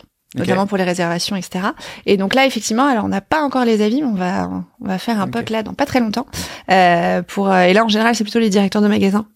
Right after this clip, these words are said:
Speaker 2: qu'on a, qu'on a formés là-dessus. Et sur, euh, bah voilà, pareil, tout, sur, euh,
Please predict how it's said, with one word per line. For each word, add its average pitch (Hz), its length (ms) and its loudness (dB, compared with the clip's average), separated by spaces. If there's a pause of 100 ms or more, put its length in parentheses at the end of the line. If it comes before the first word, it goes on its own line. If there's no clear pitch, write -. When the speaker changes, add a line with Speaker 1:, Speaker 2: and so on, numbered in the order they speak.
(120)
Speaker 2:
qu'on 202 160 -2
a, - 280 0
qu'on 202 140 -4
a 196 100 0
formés 196 300 -2
là-dessus. 254 360 -2 (480)
Et 214 160 4
sur, 208 380 -2
euh, 190 200 0
bah 185 100 -2
voilà, 202 200 4 (180)
pareil, 214 260 0
tout, 196 200 -8
sur, 190 240 -6
euh, 185 60 -4